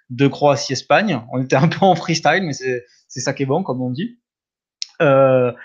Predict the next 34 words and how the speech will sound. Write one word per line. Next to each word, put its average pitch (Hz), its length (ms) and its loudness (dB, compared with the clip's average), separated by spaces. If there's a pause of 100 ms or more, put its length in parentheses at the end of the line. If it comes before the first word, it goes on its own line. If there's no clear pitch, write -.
(300)
euh, 123 520 -2 (480)
Twitter, 151 260 0
réseaux 160 240 0
sociaux, 131 300 -6
on 185 80 -2
est 131 80 -2
proche 156 200 0
des 143 80 -6
cinq 131 200 -6
mille, 123 240 -6
euh, 110 160 -6 (140)
followers. 117 340 -14
Donc, 131 140 -18
qui - 140 -10
aura 147 160 2
la, 110 260 -4 (800)
l'insigne 160 420 0
honneur 147 260 0
de, 123 120 0
d'être 120 180 -4
notre 123 220 -6
cinq 127 120 -6
millième, 131 500 -4
grand - 220 -14
mystère. 143 360 -14 (600)
Et, 151 160 4
euh, 135 300 6
sur - 180 -6
Facebook, 123 440 -8
évidemment, 127 580 -4
avec, 123 200 -2
ouais, 127 120 2
justement 156 320 4
Géré, 143 240 2